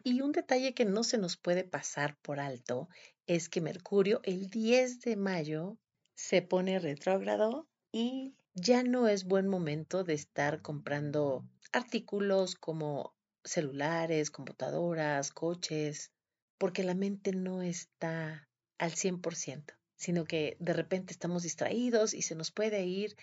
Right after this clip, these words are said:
algún detalle que después podamos lamentar. Y bueno, ya te diste cuenta que tenemos muchísimas cosas que hacer,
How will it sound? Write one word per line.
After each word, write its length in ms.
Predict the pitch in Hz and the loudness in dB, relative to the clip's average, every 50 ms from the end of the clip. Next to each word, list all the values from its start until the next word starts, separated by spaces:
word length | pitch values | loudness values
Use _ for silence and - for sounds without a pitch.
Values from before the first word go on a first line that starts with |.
| - _ _ _ _ | -20 _ _ _ _
algún 320 | - 180 185 185 233 247 247 | -6 -4 -4 -2 -2 2 2
detalle 520 | 262 240 240 - 240 247 254 247 240 226 | 2 2 4 4 4 4 4 4 2 2
que 120 | - 190 | 2 0
después 360 | 170 170 165 - - 170 185 - | 0 0 -2 -2 -4 -4 -4 -2
podamos 440 | - 180 170 160 160 170 170 160 | 0 2 2 2 2 0 -2 -2
lamentar. 420 | 151 139 143 139 135 139 - 147 - - - - - - - _ _ _ _ _ _ _ _ | -2 -4 -4 -4 -10 -10 -12 -12 -12 -12 -16 -18 -20 -20 -20 _ _ _ _ _ _ _ _
Y 120 | - 214 196 | 2 4 10
bueno, 220 | 175 208 214 214 | 10 10 10 12
ya 180 | 185 175 170 175 | 10 10 8 10
te 100 | - 180 | 8 4
diste 320 | 175 180 175 180 - 196 | 4 4 2 0 -2 -4
cuenta 400 | - - 180 175 170 165 - 196 | 0 2 2 2 2 2 2 0
que 280 | 196 196 - - 180 180 | 0 0 -4 0 0 0
tenemos 680 | 180 - 180 170 170 180 185 190 185 185 185 180 - - | 0 2 2 2 4 4 2 2 2 0 0 -2 -2 0
muchísimas 840 | 190 196 196 190 - - 285 269 226 - 220 208 185 165 160 - | 0 0 0 2 2 2 2 2 2 0 2 2 2 0 0 -2
cosas 460 | - - 165 151 143 - 160 151 - | -2 0 0 2 4 2 2 0 0
que 140 | - - 160 | 0 2 2
hacer, 460 | 147 147 - 170 175 202 226 240 254 | 2 4 4 4 6 6 6 4 2